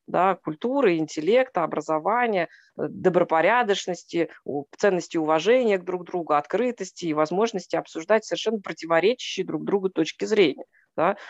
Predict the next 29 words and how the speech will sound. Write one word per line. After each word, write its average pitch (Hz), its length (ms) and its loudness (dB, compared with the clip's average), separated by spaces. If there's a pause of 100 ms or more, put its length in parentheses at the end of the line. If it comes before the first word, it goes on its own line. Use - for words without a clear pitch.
(100)
Вот 160 80 2
даже 226 160 6
если 214 200 4
представить, 190 500 2
что - 160 -8
в 160 60 -8
небольшой 180 380 0
компании, 165 680 0 (260)
да, 165 180 -2
каждый 180 320 -2
из 165 80 -6
нас 185 200 0
попробует, 165 760 0
эм, 151 600 -2 (420)
продвигать 185 800 0
только 170 260 -10
ту 202 200 -8
систему 175 600 4 (160)
управления, 180 720 6
координат, 165 640 0
ценностей 165 460 -2
и - 20 -6
способы - 420 -8
принятия 165 440 0
решений, 165 420 -2
в - 60 -16
которых 151 420 -4
мы 151 120 -2
там 143 200 -4